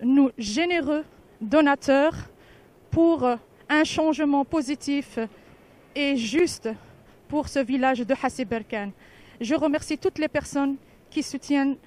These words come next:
notre projet de solidarité. Venez nombreux et nombreuses le vendredi deux juin deux mille dix-sept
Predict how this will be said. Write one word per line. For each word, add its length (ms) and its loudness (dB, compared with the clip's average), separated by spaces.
notre 380 0
projet 460 0
de 100 -2
solidarité. 800 -4
Venez 580 2
nombreux 580 2
et 100 -2
nombreuses 640 0
le 180 0
vendredi 540 -2
deux 280 0
juin 340 -2
deux 180 -4
mille 180 0
dix-sept 520 -4